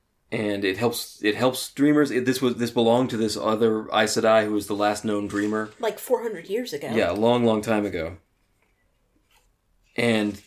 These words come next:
Speaker 1: and then says, "Okay, now go get him, Tiger." And Egwene leaves, and it is revealed that Varen also has all of that woman's notes, and she did not give them to Egwene.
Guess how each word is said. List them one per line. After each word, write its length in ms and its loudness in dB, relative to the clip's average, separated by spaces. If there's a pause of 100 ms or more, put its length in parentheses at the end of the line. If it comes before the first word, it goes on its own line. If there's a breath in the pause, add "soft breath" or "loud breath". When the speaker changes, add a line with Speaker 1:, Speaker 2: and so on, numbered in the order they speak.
Speaker 1:
and 160 -2
then 120 -2
says, 260 0
"Okay, 440 2 (380)
now 340 2
go 280 0
get 160 4
him, 180 -2
Tiger." 440 2 (520 loud breath)
And 180 0
Egwene 320 4
leaves, 340 4
and 200 2
it 100 0
is 140 -2
revealed 400 4
that 160 0
Varen 440 2
also 460 2
has 300 2
all 280 4
of 80 0
that 200 2
woman's 340 0
notes, 720 -2 (340 loud breath)
and 160 -10
she 100 -10
did 200 0
not 180 2
give 160 -2
them 140 -2
to 180 -2
Egwene. 300 -10